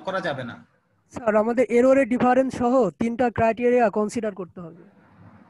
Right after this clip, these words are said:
Speaker 1: হ্যাঁ, এই জন্য দেখো, ওই প্রবলেমগুলোকে দূর করার জন্যই আমাদের কি করতে হবে? আহ, আমাদের sum of the square of the residuals, আমাদের সাম করতে হবে কাদের? Square of the residual বা এররের,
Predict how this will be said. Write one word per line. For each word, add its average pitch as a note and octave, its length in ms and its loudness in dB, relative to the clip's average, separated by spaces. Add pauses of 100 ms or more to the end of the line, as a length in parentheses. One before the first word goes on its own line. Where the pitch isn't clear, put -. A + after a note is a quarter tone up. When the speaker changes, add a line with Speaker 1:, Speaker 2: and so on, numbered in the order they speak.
(500)
Speaker 1:
হ্যাঁ, C3+ 260 -10
এই F#3+ 200 -6
জন্য B3+ 160 -8
দেখো, F#3 360 -6
ওই G3+ 280 -6
প্রবলেমগুলোকে G3+ 600 -6
দূর F3 300 -8
করার G3+ 260 -6
জন্যই F#3 380 -8
আমাদের D#3+ 360 -8
কি G3 80 -14
করতে G3 280 -10
হবে? D#3 220 -4 (840)
আহ, C3+ 320 -4 (640)
আমাদের E3 320 -8
sum F3 520 -10 (100)
of F3+ 60 -8 (100)
the G3+ 60 -6 (200)
square F#3 460 -8
of F3+ 40 -12 (100)
the F3 60 -6 (100)
residuals, C3+ 580 -12 (720)
আমাদের D#3 280 -10
সাম E3+ 360 -10
করতে F#3 240 -12
হবে F#3+ 160 -8
কাদের? F#3+ 340 -8 (720)
Square F#3+ 500 -8
of F3 140 -14
the F3 60 -6 (100)
residual C3+ 420 -10 (100)
বা D#3 120 -4
এররের, F3 640 -8